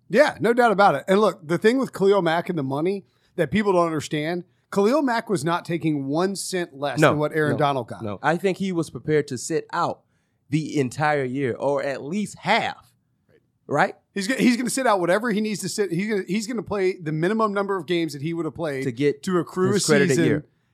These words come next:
Speaker 1: And then those games that he played, he was not gonna show up and, and give it his all.
Speaker 2: Yeah.
Speaker 1: Like, if you're showing up midway through the season like Vincent Jackson, um, and Logan Mankins did back under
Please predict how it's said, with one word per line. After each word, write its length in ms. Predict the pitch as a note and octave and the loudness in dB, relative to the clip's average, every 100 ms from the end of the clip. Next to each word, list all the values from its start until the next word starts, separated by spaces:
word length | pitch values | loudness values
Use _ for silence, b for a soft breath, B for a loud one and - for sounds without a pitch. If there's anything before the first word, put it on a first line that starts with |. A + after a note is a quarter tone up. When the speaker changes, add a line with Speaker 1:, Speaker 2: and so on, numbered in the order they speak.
| _ | _
Speaker 1:
And 200 | E3+ E3+ | -4 0
then 240 | F#3 F#3 F#3 | 0 0 -4
those 260 | C#3+ F3+ F3 | 0 0 2
games 240 | F3+ G3 | 0 0
that 80 | F3 | -2
he 120 | E3+ | -4
played, 420 | E3+ E3+ F#3+ A3 G3+ _ _ | -4 -2 -2 -4 -10 _ _
he 120 | G3+ | -4
was 120 | G#3+ | -2
not 200 | G#3+ A3 | 0 0
gonna 140 | A3 G3 | 0 -2
show 260 | - F#3+ | 0 2
up 200 | F#3+ F3+ | 2 2
and, 360 | - D#3 C#3+ C#3+ - | -2 -4 -2 -4 -6
and 200 | E3+ D3+ | -4 -2
give 180 | C#3 D#3+ | 0 -2
it 60 | |
his 140 | D3 C3+ | -2 0
all. 220 | C#3 - | 0 0
Speaker 2:
Yeah. 100 | F#3+ | -2
Speaker 1:
Like, 280 | E3+ E3+ - _ | 0 0 -4 _
if 140 | - D#3+ | -10 -4
you're 120 | C#4+ | -2
showing 280 | - C#4 A#3 | 0 -2 2
up 180 | A3 A3 | 0 2
midway 280 | G3+ G#3 | 0 2
through 120 | F3+ G3+ | 0 -2
the 80 | E3+ | -4
season 320 | A#3 G#3 E3 | -4 -6 -4
like 180 | D3 A#2 | -6 -4
Vincent 280 | E3 E3 C#3+ | -6 -6 -2
Jackson, 540 | D3+ D3+ - D#3+ D3 b b b | -2 -2 -4 -8 -10 b b b
um, 320 | C#3+ C3 C3 | -4 -2 -2
and 120 | D3+ D3+ | -4 0
Logan 280 | F3 D#3 D3+ | 0 2 0
Mankins 400 | E3 E3 C#3 - | -2 -2 -6 -4
did 220 | C#3 B2 | -6 -2
back 160 | C#3 | -2
under 80 | C3+ | 0